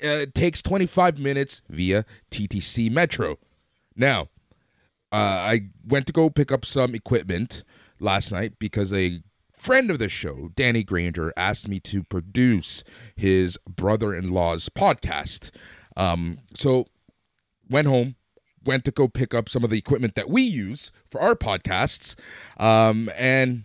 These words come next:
from our place, the, uh, the Ocho, uh, you know, basically Hall of Fame was where I was going, the Hockey Hall of Fame. There was a little, nice little bar there where there's this, a studio setup.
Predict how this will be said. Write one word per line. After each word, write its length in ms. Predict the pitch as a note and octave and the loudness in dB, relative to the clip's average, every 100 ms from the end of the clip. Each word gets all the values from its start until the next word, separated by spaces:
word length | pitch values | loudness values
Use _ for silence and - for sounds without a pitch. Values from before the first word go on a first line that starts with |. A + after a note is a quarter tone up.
| - | -14
from 540 | - A#2 B2 C3 C3+ C3 | -8 2 2 2 -2 -6
our 320 | F2+ G2 B2+ | -2 2 2
place, 560 | C#3+ G2 E2 A2+ - - _ - _ | 0 -2 0 -2 -6 -12 _ -20 _
the, 340 | F#2+ F#2+ G#2+ F#2+ | -6 -2 0 0
uh, 280 | F2 D#2+ F2 | -2 -4 -4
the 180 | A2+ | 0
Ocho, 500 | B2 C3 - G#2 C3 - - - _ | 2 2 2 2 0 0 -20 -20 _
uh, 680 | A2 A2+ G#2 F#2+ D2 A1+ C#2+ E2+ E2+ E2 _ D2 _ _ B2+ | 0 4 2 2 -2 -4 -8 -10 -18 _ _ -20 _ _ -2
you 120 | A#2+ | 0
know, 180 | G2 A2+ G#2 _ _ _ _ _ | 0 -4 -12 _ _ _ _ _
basically 520 | A#2+ A#2 C#3 C#3+ C#3 | 0 0 0 2 2
Hall 260 | A#2 C3 C3+ | 2 2 2
of 80 | |
Fame 540 | - C3 G#2 A2+ B2 - | 0 -2 0 0 -4 -4
was 180 | A2 G#2+ | -4 0
where 160 | G#2 | 2
I 40 | G#2 | 2
was 160 | A#2+ | 0
going, 240 | G2+ D#2+ G#2+ | -2 -4 -4
the 80 | F2 | -2
Hockey 240 | F#2 - | -2 -2
Hall 120 | G2+ | -2
of 60 | B2+ | -2
Fame. 300 | - D#2 G2 | -4 -6 -4
There 80 | F2 | -4
was 160 | F2+ | -4
a 20 | |
little, 240 | F#2+ G2 A#2+ | -2 -2 -2
nice 180 | F2+ A#2+ | -2 -2
little 140 | A#2 | -4
bar 540 | G2+ - G#2 G2 G2+ - _ | -4 -4 -2 -4 -6 -12 _
there 380 | - G2+ F2+ C3+ - _ | -4 -2 0 -2 -6 _
where 120 | - G2 | -6 -2
there's 280 | G2 G2 | 0 -2
this, 160 | G#2+ - | -4 -8
a 80 | - | -4
studio 580 | - - A2 G2 F#2+ F#2 | -4 0 2 2 0 -2
setup. 540 | - G2+ F2 C#3+ | -4 -6 -4 -6